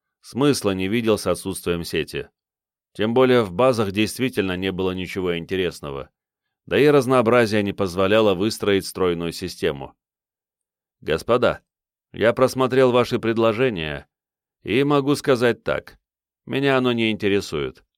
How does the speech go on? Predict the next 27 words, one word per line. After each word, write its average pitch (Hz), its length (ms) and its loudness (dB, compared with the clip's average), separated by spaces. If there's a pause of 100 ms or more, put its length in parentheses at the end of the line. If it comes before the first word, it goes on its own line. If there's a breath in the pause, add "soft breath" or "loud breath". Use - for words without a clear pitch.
(400)
Если 123 400 2
вы 127 140 4
желаете, 120 500 2
то 104 120 -2
мой 110 180 0
товар 113 340 2
можете 107 400 -2
приобрести 98 560 0
по 90 240 0
общим 90 260 -4
расценкам. 73 720 -6 (680)
Его 127 220 2
примерная 127 520 2
стоимость, 127 600 0 (220)
даже 123 320 0
с - 60 -6
учётом 104 380 0
вторички, 110 720 -2 (380)
пятьдесят 85 520 -2
миллионов 113 540 2
кардитов. 98 760 -4 (600)
Но 98 160 -4
я 117 280 2
готов 107 360 0
отдать 101 360 2
за 101 120 2
сорок 95 540 0